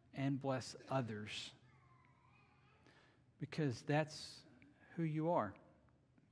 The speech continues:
And we're so grateful for the journey that Jesus made from the comforts, the luxury of heaven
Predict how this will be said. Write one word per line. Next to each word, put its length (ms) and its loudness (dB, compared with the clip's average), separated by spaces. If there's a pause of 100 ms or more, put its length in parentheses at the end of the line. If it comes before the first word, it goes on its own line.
(1200)
And 100 4
we're 80 6
so 320 4
grateful 580 2 (2250)
for 140 2
the 80 6
journey 500 8
that 180 4
Jesus 460 0
made 340 6 (100)
from 260 4
the 60 0
comforts, 840 0 (1000)
the 80 0
luxury 640 4
of 120 0
heaven 360 -2